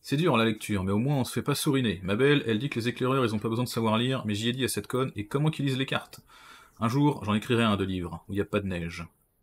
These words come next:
La décision école obligatoire met en place des solutions pour améliorer l'avenir des enfants. Ah, on va peut-être perdre, euh, le malus, euh, des enfants sauvages. Excellent, cool, ok. Donc il faut que le, le temps que la loi agisse. Ça, c'est bien.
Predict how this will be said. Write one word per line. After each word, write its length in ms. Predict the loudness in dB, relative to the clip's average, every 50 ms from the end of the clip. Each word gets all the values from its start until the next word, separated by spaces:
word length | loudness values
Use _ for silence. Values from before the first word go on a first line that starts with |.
| _ _ _ _ _ _ _ _ -20 -20 _ _ _ _ _
La 80 | -2 -2
décision 340 | 0 0 0 0 2 2
école 200 | 2 2 2 0
obligatoire 400 | 0 2 2 0 0 0 0 0
met 100 | 2 2
en 60 | 0 0
place 220 | 0 -2 -2 -2
des 60 | -4
solutions 540 | -6 -6 -2 -2 -2 -2 -2 -4 -4 -6 -6
pour 240 | -8 -6 -4 -2 0
améliorer 320 | 0 2 0 0 0 0
l'avenir 260 | 0 -2 -2 -2 -2
des 180 | -2 -2 -2 -2
enfants. 360 | -2 -4 -4 -8 -12 -12 -8 -2
Ah, 160 | 0 0 2
on 60 | 2
va 80 | 0 -2
peut-être 260 | -2 -2 -4 -4 -4
perdre, 400 | -4 0 0 2 2 2 2 2
euh, 380 | 2 2 2 2 2 2 2 4
le 180 | 2 2 2
malus, 540 | 2 0 0 0 -2 -4 -4 -4 -6 -4 -2
euh, 500 | 0 2 4 4 4 4 2 2 0 -2 -4 -6 -12 -20 -20 -20 -20 -20 -20 -20 -20 -20 -20 -20 -16 -4 -2
des 140 | 0 0
enfants 240 | 0 0 0 -2 -4
sauvages. 400 | -4 -2 -2 0 0 0 0 0 -2
Excellent, 520 | -6 -6 -4 -4 -2 -2 -2 -4 -6 -8
cool, 240 | -10 -10 -6 -6 -4
ok. 220 | -4 -6 -8 -10
Donc 240 | -10 -10 -14 -16 -16
il 40 | -10
faut 140 | -10 -8 -6
que 120 | -2 0
le, 200 | 0 0 2 0
le 120 | 0 -2
temps 200 | -2 0 -2 -2
que 140 | -2 0 0
la 60 | 0
loi 220 | 2 4 4 4 4
agisse. 420 | 2 0 -2 -4 -6 -6 -6 -8 -8
Ça, 120 | -8 -8
c'est 140 | -8 -8 -8
bien. 240 | -8 -6 -8 -8 -10